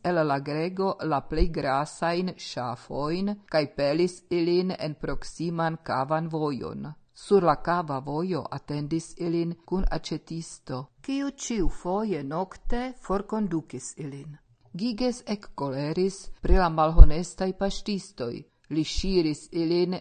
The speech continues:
je la hararo kaj komencis trakti ilin per pugnoj. Kaj tiel, kiel li traktis ilin, li traktis ankaŭ la kunaĉetiston.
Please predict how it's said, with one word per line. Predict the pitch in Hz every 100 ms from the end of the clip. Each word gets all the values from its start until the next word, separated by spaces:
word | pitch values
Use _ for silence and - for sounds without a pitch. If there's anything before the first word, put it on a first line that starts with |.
| -
je | 165 165
la | 151
hararo | 143 127 135 135 135 165 196 214 - - _
kaj | - 294
komencis | - 143 175 226 - 151
trakti | - 143 139 - 190
ilin | 160 190 202 202 196
per | 180 -
pugnoj. | 156 143 135 127 131 - _ _
Kaj | 151 143 -
tiel, | 262 247 131 123 -
kiel | - 165 139 139
li | 143
traktis | 139 180 208 - 143 - -
ilin, | 139 135 139 170 202 - -
li | 175 196
traktis | 160 160 175 - 190 -
ankaŭ | 143 139 151 165
la | 160
kunaĉetiston. | 156 147 139 - 165 - 233 - - 113